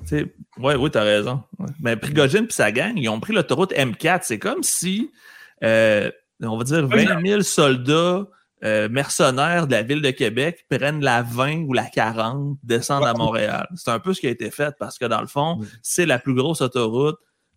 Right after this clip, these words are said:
Speaker 1: entre Moscou puis le sud de la Russie, entre Moscou puis, euh, l'est de l'Ukraine. Donc, c'est littéralement comme s'ils avaient descendu sur la
Speaker 3: Mhm.
Speaker 1: vingt puis qu'ils avaient arrêté à Drummondville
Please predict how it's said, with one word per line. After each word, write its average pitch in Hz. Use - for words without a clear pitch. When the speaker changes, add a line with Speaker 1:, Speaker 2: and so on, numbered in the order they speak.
Speaker 1:
entre 139
Moscou 127
puis 135
le 110
sud -
de 127
la 113
Russie, 113
entre 127
Moscou 143
puis, 123
euh, 107
l'est 131
de 127
l'Ukraine. 120
Donc, 135
c'est 117
littéralement 123
comme 123
s'ils -
avaient 110
descendu 120
sur 123
la 151
Speaker 3:
Mhm. -
Speaker 1:
vingt 131
puis 139
qu'ils 147
avaient 131
arrêté 131
à 160
Drummondville 127